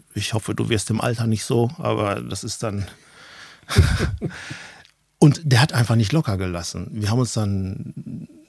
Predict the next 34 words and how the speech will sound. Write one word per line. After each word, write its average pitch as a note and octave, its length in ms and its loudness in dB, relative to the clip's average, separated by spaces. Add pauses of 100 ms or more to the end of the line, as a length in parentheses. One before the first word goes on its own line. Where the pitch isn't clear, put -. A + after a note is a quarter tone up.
(120)
zu - 140 -2
unterschiedlichen A2 540 -2
Gelegenheiten G#2+ 480 0
wieder G#2 180 2
gesehen, G2+ 320 -4
ob - 120 -8
das G2+ 160 -6
die A2+ 100 -6
kleine G#2 400 -4
A G#2 120 -2
und G#2+ 220 -2
A G2 240 -2
war, F#2+ 360 -6
ob - 100 -14 (100)
das - 320 -8
bei G2 200 -2
Hausmessen F#2+ 680 0
war F#2+ 200 0
und F2 120 -6
so. G2+ 200 -6 (1080)
Und B2 140 6
er A2+ 80 6
war A2 160 6
wirklich C3 320 2
daran A#2+ 240 0
interessiert. A2 840 -2 (880)
Und A#2 220 -2 (120)
irgendwann B2 380 4
habe A2+ 100 2
ich G#2+ 60 -2
mir A2+ 100 2
die G#2 100 -2
Frage G#2+ 400 -6
gestellt, - 540 -6